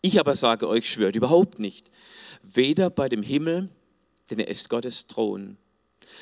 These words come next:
noch bei der Erde, denn sie ist seine Fußbank, noch bei Jerusalem, denn sie ist die Stadt des großen Königs. Nicht einmal mit deinem Kopf sollst du dich verbürgen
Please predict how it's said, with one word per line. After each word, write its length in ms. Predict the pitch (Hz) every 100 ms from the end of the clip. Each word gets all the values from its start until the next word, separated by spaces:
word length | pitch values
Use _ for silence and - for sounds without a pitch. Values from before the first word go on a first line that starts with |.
| -
noch 340 | 117 147 180 -
bei 200 | 131 113
der 120 | 127
Erde, 400 | 151 151 104 82 _ _
denn 120 | 104 104
sie 120 | -
ist 180 | - -
seine 220 | 101 110
Fußbank, 680 | - 127 - - 87 92
noch 160 | 127 -
bei 120 | 127
Jerusalem, 800 | 131 123 135 170 160 120 98 92
denn 180 | 95 101
sie 140 | 104
ist 160 | - -
die 80 | 107
Stadt 300 | - 117 113
des 140 | 107
großen 320 | - 113 120
Königs. 520 | 117 104 90 87 - - _ - - - - -
Nicht 400 | 113 147 190 -
einmal 260 | 151 147 135
mit 140 | 123
deinem 260 | 123 127 120
Kopf 280 | 156 165
sollst 320 | - 120 104 -
du 40 |
dich 200 | 104 -
verbürgen 920 | 95 92 - 87 87 90 87 92